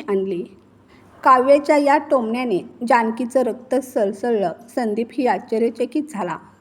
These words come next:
"काव्या, वहिनींना असं काय बोलत आहे?" बाहेर हॉलमध्ये सोफ्यावर बसलेल्या ऋषिकेशनेही काव्याचे बोलणे ऐकले होते. त्याचाही संताप अनावर झाला. काव्याचे कडवट शब्द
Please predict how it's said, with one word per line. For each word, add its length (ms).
"काव्या, 360
वहिनींना 580
असं 180
काय 300
बोलत 340
आहे?" 380
बाहेर 380
हॉलमध्ये 460
सोफ्यावर 580
बसलेल्या 540
ऋषिकेशनेही 1040
काव्याचे 560
बोलणे 400
ऐकले 320
होते. 440
त्याचाही 500
संताप 400
अनावर 320
झाला. 220
काव्याचे 480
कडवट 440
शब्द 340